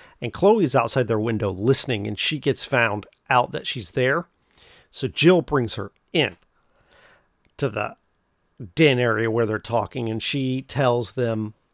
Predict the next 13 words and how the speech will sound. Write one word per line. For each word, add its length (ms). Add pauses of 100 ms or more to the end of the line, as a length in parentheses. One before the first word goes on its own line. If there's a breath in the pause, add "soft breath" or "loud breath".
(200)
her 180
background, 720 (100)
that, 460
you 160
know, 180
she 220
was 560 (140)
doing 280
these 240
things 380
to 100
make 300
money, 320